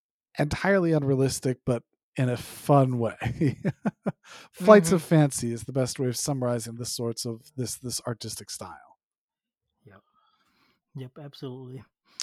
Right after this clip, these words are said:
Speaker 2: Um, so,
Speaker 1: Discussing the art,
Speaker 2: so
Speaker 1: shall we talk about the components in that case?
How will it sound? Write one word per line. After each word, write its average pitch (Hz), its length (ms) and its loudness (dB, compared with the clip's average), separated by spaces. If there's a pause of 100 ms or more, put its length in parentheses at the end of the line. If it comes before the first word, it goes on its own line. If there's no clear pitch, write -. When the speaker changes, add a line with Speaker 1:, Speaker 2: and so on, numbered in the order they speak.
(760)
Speaker 2:
Um, 226 400 4 (460)
so, - 180 -2
Speaker 1:
Discussing 202 500 2
the 156 140 -8
art, 180 220 2 (200)
Speaker 2:
so - 0 -
Speaker 1:
shall 143 160 0
we 135 60 2
talk 147 100 2
about 139 180 -4
the 127 60 -12
components 131 540 -2
in 107 80 -12
that 92 180 -18
case? - 400 -20